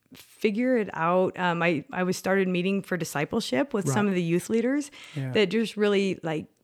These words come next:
Speaker 1: poured into me and helped
Speaker 2: Yeah.
Speaker 1: me to figure out how does, how is this practical, right? Like, I know the theory, I know the stories I hear, but how do, how do you walk this out, or why,
Speaker 2: Right.
Speaker 1: why are we different, or why do we
Speaker 2: Yes.
Speaker 1: act different? Why
Speaker 2: Yeah.
Speaker 1: do we think different?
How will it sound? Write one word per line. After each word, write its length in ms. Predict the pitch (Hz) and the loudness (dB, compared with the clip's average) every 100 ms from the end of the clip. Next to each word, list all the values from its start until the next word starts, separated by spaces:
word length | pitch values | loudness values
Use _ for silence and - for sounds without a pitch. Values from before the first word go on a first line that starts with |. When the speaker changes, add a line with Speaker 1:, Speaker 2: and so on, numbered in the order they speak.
| _ - | _ -6
Speaker 1:
poured 360 | - 233 214 | 2 4 4
into 340 | 202 185 220 277 | 2 2 2 4
me 300 | 277 311 302 | 4 4 4
and 160 | 202 | 4
helped 180 | 180 208 | 4 4
Speaker 2:
Yeah. 60 | 214 | 4
Speaker 1:
me 140 | 208 | 2
to 520 | - - 202 196 190 - - _ | 0 -2 0 0 -2 -4 -14 _
figure 320 | - 226 196 190 | -4 0 2 4
out 200 | 185 - | 4 2
how 280 | 214 240 247 | 2 2 2
does, 220 | 226 226 | 0 -2
how 200 | - 214 | -2 0
is 100 | 220 | 0
this 140 | 180 - | -4 -6
practical, 560 | 180 - - - 107 - | -8 -8 -8 -6 -6 0
right? 240 | 170 214 | 2 4
Like, 160 | 185 175 | 4 4
I 100 | 185 | 6
know 140 | 208 | 6
the 100 | 190 | 4
theory, 340 | - 220 214 196 | 4 4 6 6
I 60 | |
know 160 | 190 190 | 4 2
the 80 | 170 | 0
stories 360 | - 208 220 | 0 2 2
I 100 | 190 | 2
hear, 200 | 175 196 | 2 2
but 180 | 180 180 | 2 0
how 140 | 180 | 0
do, 120 | 220 - - | -4 -4 -6
how 100 | 214 | -2
do 80 | |
you 80 | 226 | 0
walk 300 | 185 165 - | 0 -2 -2
this 200 | 180 170 | -4 -2
out, 220 | 156 226 | 0 0
or 160 | 233 160 | 2 0
why, 460 | 151 151 160 160 160 - - | 0 0 0 0 -2 -8 -6
Speaker 2:
Right. 220 | 123 110 - | -6 -6 -12
Speaker 1:
why 440 | - 87 - 160 190 | -14 -12 -2 2 2
are 100 | 180 | 2
we 100 | 170 | 2
different, 460 | 156 - 123 - | 0 -2 -10 -10
or 140 | 160 147 | -6 0
why 220 | 156 160 | 2 4
do 100 | 165 | 2
we 60 | 165 | 2
Speaker 2:
Yes. 100 | 160 | 2
Speaker 1:
act 140 | - | 0
different? 520 | 160 - 117 - - - - | -6 -6 -12 -12 -14 -12 -2
Why 120 | 143 | 0
Speaker 2:
Yeah. 60 | 135 | 2
Speaker 1:
do 40 | |
we 80 | 214 | 0
think 260 | 220 294 302 | 0 -2 -2
different? 380 | 147 - - | -6 -8 -14